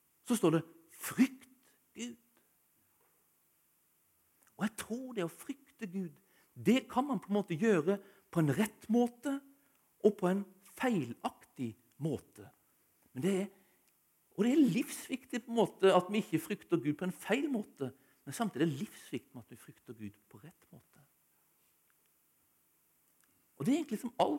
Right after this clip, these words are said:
typer av frykt. Man kan frykte på en sunn måte og en usunn måte. Jeg har to barn,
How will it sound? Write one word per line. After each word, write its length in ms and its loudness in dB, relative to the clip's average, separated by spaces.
typer 300 -4
av 80 -2
frykt. 300 -14
Man 80 -10
kan 120 -6
frykte 500 -2
på 80 2
en 140 -2
sunn 260 6
måte 480 2
og 140 6
en 160 0
usunn 540 -2
måte. 360 -4
Jeg 100 8
har 240 12
to 120 8
barn, 300 12